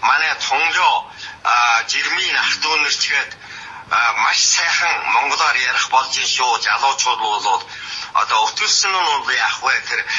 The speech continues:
а, сурсан явдлыг сураар боох, боохын аргагүй гэж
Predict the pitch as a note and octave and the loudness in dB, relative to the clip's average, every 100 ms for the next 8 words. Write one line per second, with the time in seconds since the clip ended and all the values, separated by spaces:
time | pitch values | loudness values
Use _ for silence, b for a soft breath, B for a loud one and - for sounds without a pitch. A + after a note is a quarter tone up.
0 | B B B G2 A2 G#2+ G2+ G2 G2 F2 | B B B 2 4 4 4 4 4 2
1 | - - B B B - - - - - | -2 -8 B B B -20 -20 -20 -20 -20
2 | - - - - - - - F3+ E3+ C#3+ | -18 -16 -10 -4 0 2 2 2 0 -2
3 | - C#3+ D3+ - C3 D#3+ D3+ C3 C3 B2 | -2 -2 0 0 2 4 2 4 4 4
4 | - - - C3+ C3 - B2 A2 B2+ - | 0 -10 2 4 4 2 2 2 2 -2
5 | C3+ C3 A#2 - | -2 0 0 -2